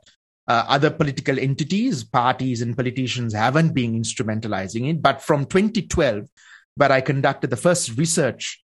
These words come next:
in South Asia looking at Facebook's instrumentalization for violent extremism,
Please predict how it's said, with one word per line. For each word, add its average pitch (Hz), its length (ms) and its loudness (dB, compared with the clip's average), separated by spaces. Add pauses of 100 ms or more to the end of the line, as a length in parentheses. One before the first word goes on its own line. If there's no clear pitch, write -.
(120)
in 143 160 0
South 135 300 2
Asia 131 420 2
looking 135 340 -2
at 107 140 -6
Facebook's - 460 -2
instrumentalization 117 1200 -2
for 107 360 -2 (320)
violent 131 420 4
extremism, 135 880 2